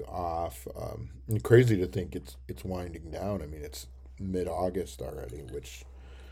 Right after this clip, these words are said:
you know, phew, blows my mind. But, um, the cool thing about that is that brings us to two years of doing the podcast, which blows my mind.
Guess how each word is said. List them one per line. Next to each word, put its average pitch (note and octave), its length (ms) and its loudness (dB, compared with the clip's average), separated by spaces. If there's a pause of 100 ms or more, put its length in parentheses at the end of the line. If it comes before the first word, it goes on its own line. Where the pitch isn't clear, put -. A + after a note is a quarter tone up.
(640)
you F2+ 160 2
know, B1 220 -10 (180)
phew, B2+ 240 6 (280)
blows F#2+ 300 6
my F2 180 -4
mind. D2+ 380 -8 (680)
But, - 340 -6
um, D2+ 420 -6 (1160)
the - 60 -10
cool B2 240 10
thing G#2 220 6
about F2+ 260 0
that G2+ 220 6
is F2 180 -2
that F#2 220 0
brings G2+ 320 2
us F2+ 320 0 (460)
to F2+ 360 0
two - 200 0
years G2+ 680 4 (520)
of F#2+ 180 4
doing F#2+ 240 4
the E2+ 100 -4
podcast, E2 760 0
which - 280 -4 (1200)
blows G2+ 340 6
my F2 140 -2
mind. D#2+ 440 -6